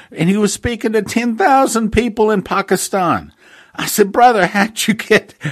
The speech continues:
how'd you get ten thousand people?" I said, "We're doing good to get a hundred, a hundred fifty people at Prophecy Club meetings these days. How'd you get ten thousand people?" He said, "Because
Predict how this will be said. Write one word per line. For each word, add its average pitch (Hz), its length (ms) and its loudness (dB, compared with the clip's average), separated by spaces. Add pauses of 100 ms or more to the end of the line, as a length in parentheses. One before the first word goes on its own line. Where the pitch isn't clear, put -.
how'd 202 300 -4
you 226 60 -4
get 196 300 -6
ten 214 240 -2
thousand 208 380 -2
people?" 214 260 -2
I 170 80 2
said, 196 260 -2 (180)
"We're 202 140 4
doing 208 280 2
good 214 200 4
to 196 60 -8
get 196 160 2
a 180 100 4
hundred, 185 400 2
a 156 120 6
hundred 202 260 0
fifty 285 260 -2
people 143 420 -6 (200)
at 156 160 -6
Prophecy 180 500 -2
Club 127 300 -4
meetings 131 400 -6
these 131 240 -6
days. 160 220 -2 (180)
How'd 233 180 0
you 349 60 -2
get 349 240 -2
ten 269 200 -2
thousand 269 440 2
people?" 226 400 -6 (320)
He 156 120 -6
said, 147 280 -4
"Because 135 460 -6